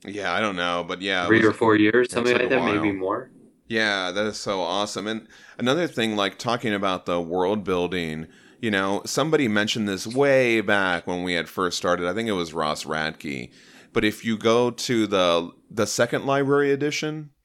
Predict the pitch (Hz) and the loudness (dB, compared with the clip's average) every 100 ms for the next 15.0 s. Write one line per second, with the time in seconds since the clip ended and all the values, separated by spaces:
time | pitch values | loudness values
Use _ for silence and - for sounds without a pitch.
0 | - 107 107 107 117 110 107 - 104 98 | -8 -2 2 2 2 0 0 -2 -4 -4
1 | - 98 98 - - 92 85 80 80 98 | -4 -2 -2 -4 -4 -2 0 -2 -4 -4
2 | 85 78 82 92 101 95 - 107 101 - | -2 -2 0 0 2 0 -2 -2 -4 -4
3 | 107 110 110 113 - 123 127 120 123 123 | -2 -2 -2 -6 -6 -6 -6 -6 -2 -2
4 | 120 - - - - - - 107 98 120 | -2 -8 -20 -20 -20 -14 -6 -4 -4 -2
5 | 110 110 - 127 120 110 95 92 - 135 | 0 -2 -4 -2 0 0 0 -4 0 0
6 | 117 110 98 90 85 95 98 98 101 92 | 0 -4 -2 -2 -2 0 0 0 0 0
7 | 92 90 85 - 147 127 101 87 87 - | -2 -4 -6 -6 -2 0 0 -2 -4 -10
8 | - - _ _ - 113 110 110 113 107 | -20 -20 _ _ -2 2 4 4 4 2
9 | 107 101 98 104 104 104 92 104 - 92 | 2 2 2 2 0 0 0 -2 -2 -6
10 | 82 98 104 95 87 87 87 87 95 98 | -4 -4 -4 -2 -4 -4 -6 -4 -4 -4
11 | 85 80 87 82 78 71 78 _ - - | -6 -2 -2 -2 -4 -6 -8 _ -20 -6
12 | 101 95 87 98 90 95 90 82 80 76 | -4 -2 -2 -2 0 0 -2 -4 -6 -6
13 | 55 82 - _ _ _ - 98 - 90 | -6 -8 -16 _ _ _ -10 -6 -4 -4
14 | 87 80 78 76 123 113 78 69 62 | -2 -4 -4 0 0 2 0 -2 -6